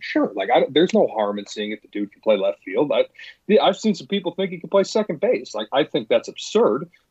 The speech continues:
But that, you know, that kinda gives you the, the idea that he's not just a, a, like a, you know, stocky, sturdy Miguel Cabrera first baseman type. Like, it's a, he's a, he's a decent athlete. Uh, it, it, he's a good athlete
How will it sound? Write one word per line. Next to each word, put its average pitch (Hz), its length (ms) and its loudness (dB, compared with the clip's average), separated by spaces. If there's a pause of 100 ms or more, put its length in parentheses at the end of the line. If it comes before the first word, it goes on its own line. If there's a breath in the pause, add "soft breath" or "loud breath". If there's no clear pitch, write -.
(100)
But 180 180 2
that, 185 240 4
you 208 100 -2
know, 143 200 0
that 156 180 -6
kinda 170 220 -6
gives 135 240 -4
you 131 80 -6
the, 117 240 -2
the 120 340 0 (100)
idea 127 440 4
that 120 160 0
he's 135 260 -4
not 120 380 0
just 117 320 -8
a, 95 240 -2 (120)
a, 101 180 0 (120)
like 98 160 -6
a, 92 100 -2 (140)
you - 100 -10
know, 87 200 -8
stocky, 110 460 4
sturdy 110 440 2
Miguel 104 280 0
Cabrera 107 360 2
first 104 220 -4
baseman 110 320 -4
type. 85 260 -8
Like, 101 120 -8
it's 104 300 -6
a, 92 220 2 (540 loud breath)
he's 139 180 2
a, 127 60 4 (120)
he's 156 200 4
a 104 60 2
decent 127 480 0
athlete. 117 540 -4
Uh, 98 60 -12
it, 95 320 -8
it, 104 220 -10
he's 110 140 -8
a 101 40 0
good 151 280 4
athlete - 440 -8